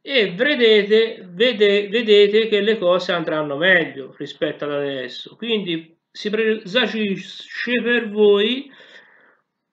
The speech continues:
una settimana un po' complicata, in cui, ehm, farete degli errori di valutazione,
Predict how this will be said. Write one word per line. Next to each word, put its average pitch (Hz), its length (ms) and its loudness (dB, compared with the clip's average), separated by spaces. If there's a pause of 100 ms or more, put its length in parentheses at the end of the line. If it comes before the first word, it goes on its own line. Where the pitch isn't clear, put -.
(240)
una 233 340 0
settimana 226 760 2
un 196 140 0
po' 196 160 0
complicata, 165 1080 -4 (120)
in 180 260 -4
cui, 185 580 0
ehm, 151 840 -6
farete 196 760 0
degli 170 160 -2
errori 175 380 2
di 160 120 -2
valutazione, 180 1160 0